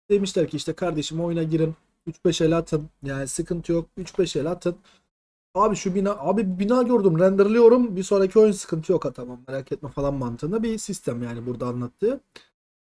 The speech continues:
Tam olarak aslında oyun mantı-, ilerleme mantığı bu olmamalı. Tabii ki ilerliyorlar ama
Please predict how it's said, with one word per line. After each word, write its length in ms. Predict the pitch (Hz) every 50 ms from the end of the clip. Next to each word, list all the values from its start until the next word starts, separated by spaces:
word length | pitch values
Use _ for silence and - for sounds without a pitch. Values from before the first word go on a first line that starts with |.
| _ _ -
Tam 120 | 226 226 214
olarak 280 | 208 220 220 214 -
aslında 300 | 220 180 - - 208 208
oyun 220 | 196 190 202 196 190
mantı-, 580 | 190 190 180 170 160 156 151 143 _ _ - 214
ilerleme 380 | 185 156 165 170 190 233 269
mantığı 380 | 247 214 185 165 160 - 214 165
bu 140 | 156 156 170
olmamalı. 340 | 180 175 139 117 110 110
Tabii 220 | - - 202 233 214
ki 140 | - - 180
ilerliyorlar 380 | 147 131 120 117 120 123 -
ama 240 | 202 233 247 220 -